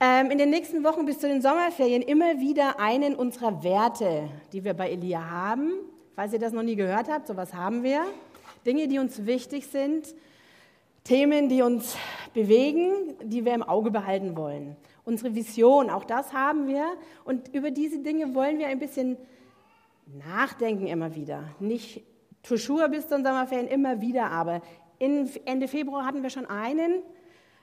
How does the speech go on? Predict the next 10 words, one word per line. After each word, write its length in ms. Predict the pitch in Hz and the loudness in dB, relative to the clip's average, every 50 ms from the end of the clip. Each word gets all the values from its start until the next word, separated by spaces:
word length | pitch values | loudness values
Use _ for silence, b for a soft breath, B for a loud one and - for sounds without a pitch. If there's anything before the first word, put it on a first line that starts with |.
| B | B
äh, 200 | B 254 254 254 | B 2 2 4
dieser 280 | 233 277 269 269 269 254 | 2 0 0 0 0 2
Sonntage. 520 | 247 254 269 277 277 269 254 262 254 254 | 2 2 2 0 0 0 0 0 0 0
Da 100 | 240 240 | 0 0
hat 80 | 220 226 | 0 -2
nämlich 160 | 247 240 226 | -2 -4 -4
das 220 | 233 233 214 220 - | -2 -4 -4 -4 -4
Verlangen-Team 960 | - 247 254 285 302 294 294 285 285 277 262 - - 262 262 262 262 262 - | 0 4 4 6 6 4 4 2 2 0 -2 -2 0 0 2 2 2 2 0
uns, 320 | 233 240 240 226 - - | -2 -2 -4 -4 -6 -8
äh, 120 | - 220 | -8 -8